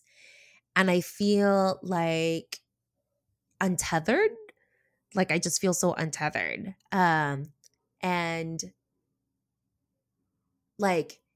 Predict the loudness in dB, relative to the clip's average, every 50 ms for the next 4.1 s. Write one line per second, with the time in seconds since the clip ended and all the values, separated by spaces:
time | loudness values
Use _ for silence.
0 | _ _ _ 2 4 4 4 4 4 2 2 2 0 2 2 2 0 0 0 -2
1 | 0 0 2 2 0 0 -2 -4 -2 0 0 0 0 -2 -2 0 0 0 0 -2
2 | -4 -6 -6 -6 -4 -4 -2 -2 0 0 0 2 2 0 0 -2 -4 -8 _ _
3 | _ _ _ _ _ _ _ _ _ _ _ _ _ _ _ 2 2 2 2 0
4 | -4 -6